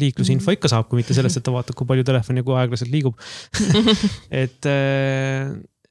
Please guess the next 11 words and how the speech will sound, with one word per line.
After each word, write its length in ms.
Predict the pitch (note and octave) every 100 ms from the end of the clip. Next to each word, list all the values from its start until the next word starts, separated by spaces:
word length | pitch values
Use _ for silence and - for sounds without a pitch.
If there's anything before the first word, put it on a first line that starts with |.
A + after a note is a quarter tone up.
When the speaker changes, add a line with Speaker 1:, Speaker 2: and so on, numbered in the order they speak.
| -
Speaker 1:
et 100 | D3
selles 220 | E3 F3
mõttes, 440 | C#3+ - C#3+ C3+ - -
äh, 220 | C#3 C#3 C3+ A#2 _ _ _ _ _ _ -
aga 220 | C#3 C#3
noh, 120 | D3+
tõesti, 420 | D#3 F#3+ - C3+ B2+
kui 100 | C#3+
me 80 | C3+
võtame 340 | - C3 B2+
seda, 460 | B2 C3 C3 C3